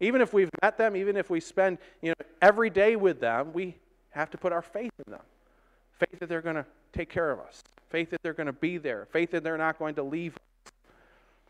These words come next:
And so even when we get to heaven, we're gonna have that faith in God, faith that He's gonna take care of us, faith that He's never going to leave us.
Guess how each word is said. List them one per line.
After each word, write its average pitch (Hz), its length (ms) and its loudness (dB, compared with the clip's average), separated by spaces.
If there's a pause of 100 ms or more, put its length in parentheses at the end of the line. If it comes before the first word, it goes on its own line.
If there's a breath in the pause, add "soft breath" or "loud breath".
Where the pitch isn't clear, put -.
(140 soft breath)
And 135 80 -6
so 175 160 6
even 220 260 2
when 196 140 4
we 180 120 2
get 180 240 6
to 156 80 0
heaven, 139 560 0
we're 156 120 -2
gonna 175 180 -2
have 165 180 0
that 156 240 -2
faith 175 260 -6
in 143 140 -14
God, 131 500 -8 (380 soft breath)
faith 160 240 -4
that 156 100 -4
He's 160 140 -12
gonna 147 180 -10
take 147 200 -12
care 151 240 -4
of 131 80 -6
us, 117 160 -10
faith 147 260 -6
that 147 100 -12
He's 147 160 -10
never 139 240 -8
going 143 220 -10
to 147 60 -8
leave 165 280 -12
us. - 260 -20